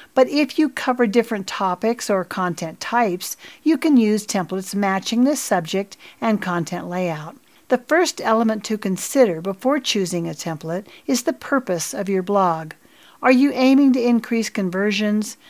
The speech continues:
store and share students' experiences, provide instructional courses, or maximize your school marketing efficiency? Each goal requires a different set of strategies, tactics, and practices.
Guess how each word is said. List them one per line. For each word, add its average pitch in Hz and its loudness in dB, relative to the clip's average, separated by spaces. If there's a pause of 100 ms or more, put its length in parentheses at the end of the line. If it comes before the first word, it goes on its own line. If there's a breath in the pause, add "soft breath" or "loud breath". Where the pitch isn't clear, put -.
(140)
store 208 2
and 214 2
share 208 0
students' 208 -2
experiences, 202 -4 (320 soft breath)
provide 208 4
instructional 208 -2
courses, 247 0 (300 loud breath)
or 233 6
maximize 214 2
your 196 -2
school 208 0
marketing 190 0
efficiency? 175 -6 (600 soft breath)
Each 294 2
goal 175 2
requires 202 0
a 208 0
different 214 -4
set 180 -4
of 185 -6
strategies, 196 -2 (260 loud breath)
tactics, - -2 (260 soft breath)
and 196 -4
practices. 175 -6